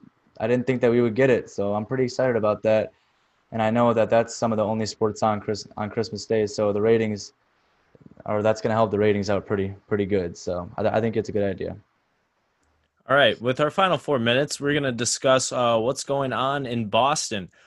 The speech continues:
Speaker 2: Uh, I don't know if you guys have heard, but the Red Sox rehired Alex Cora, who was fired, uh, almost a year ago for the revelation of the sign stealing in the twenty seventeen World Series when he,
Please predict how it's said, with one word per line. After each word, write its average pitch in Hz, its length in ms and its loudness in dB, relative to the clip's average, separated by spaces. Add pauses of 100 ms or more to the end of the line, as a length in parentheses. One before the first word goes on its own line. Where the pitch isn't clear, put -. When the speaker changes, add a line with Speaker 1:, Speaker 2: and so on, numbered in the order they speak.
(320)
Speaker 2:
Uh, 110 360 4
I 135 60 6
don't 139 120 4
know 135 120 6
if 123 100 -4
you 123 100 -4
guys 117 260 2
have 104 100 -12
heard, 180 340 2
but 123 120 0
the 120 80 -4
Red 139 200 2
Sox 143 320 0
rehired 131 580 0
Alex 123 380 0
Cora, 165 540 2 (260)
who 135 220 0
was 127 440 2
fired, 143 520 2 (120)
uh, 117 300 0
almost 185 420 0
a 127 80 -2
year 127 320 -2
ago 104 460 0
for 113 460 -2
the 107 200 -2
revelation 113 840 -2
of 107 540 -2
the - 80 -10
sign 135 320 -2
stealing 123 460 -4
in 113 120 -6
the 107 80 -6
twenty 120 260 -6
seventeen 117 480 -6
World 107 240 -4
Series 123 520 -2
when 110 180 -4
he, 110 200 -8